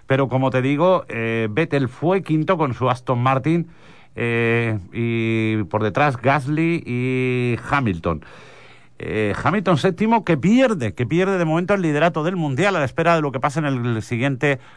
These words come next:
Gran Premio en Azerbaiyán. Javier, para terminar, eh, dato curioso también. Ayer, eh, tan solo siete pilotos, de nuevo, tan solo siete pilotos, eh, evitaron ser doblados.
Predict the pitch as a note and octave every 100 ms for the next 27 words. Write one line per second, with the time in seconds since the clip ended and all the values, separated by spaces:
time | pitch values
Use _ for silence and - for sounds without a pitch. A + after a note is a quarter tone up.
0 | - C3 D3 C3 C#3 C#3 C3+ - C3+ B2+
1 | A#2+ A#2+ G#2+ F#2+ F#2+ - - - - D3+
2 | F#3+ G3+ C3 D#3+ D#3 D#3 E3+ F#3 D3+ G#2
3 | A#2 C3+ D#3 D3 D3 C#3+ C#3 - - -
4 | C#3 G3+ A3+ - D#3+ D3 B2+ A2+ F2+ F2
5 | D2 C2 - - - - - - D3 F3
6 | A#3 B3 F3+ - - D3+ D#3+ D#3+ C#3+ D#3
7 | D#3+ - A3+ F3 - - - - F3 B3+
8 | C4+ - D#3+ D#3+ A3+ A#3+ - C3 C3 F#3+
9 | G#3+ F#3+ - - - - - - - -
10 | - - - C#3+ C#3 A3 E3+ - G3 A3
11 | G3+ F3 G3 A3 A3+ - - - - -
12 | - - - - D3 C#3+ C#3 C#3+ C#3 C3+
13 | - C3+ C#3+ C#3+ F3+ G3 - E3 D3+ A2
14 | D#2 C2 - -